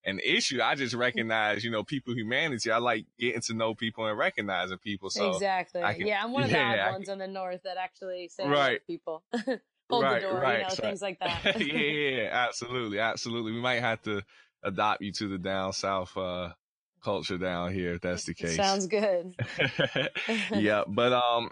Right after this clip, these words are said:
Speaker 1: Avery, it's been, it's been great. That's all I have for today. If,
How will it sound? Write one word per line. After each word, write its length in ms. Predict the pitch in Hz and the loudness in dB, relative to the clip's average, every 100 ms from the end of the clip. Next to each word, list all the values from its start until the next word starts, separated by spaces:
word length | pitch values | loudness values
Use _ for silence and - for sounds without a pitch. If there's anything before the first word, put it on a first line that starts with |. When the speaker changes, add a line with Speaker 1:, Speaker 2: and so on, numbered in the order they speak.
| - | 0
Speaker 1:
Avery, 400 | 117 131 123 120 | 4 4 4 4
it's 140 | 127 | 2
been, 320 | - 113 110 80 | 2 2 2 0
it's 100 | 104 | 0
been 220 | 104 98 | 2 2
great. 320 | 104 113 107 | 2 2 2
That's 300 | 85 101 101 | 0 0 2
all 240 | 101 101 98 | 2 2 2
I 120 | 92 | 0
have 320 | 95 104 104 | 2 2 0
for 200 | - 104 | -2 -4
today. 400 | 101 104 101 104 | -2 -4 -2 0
If, 100 | 98 | -2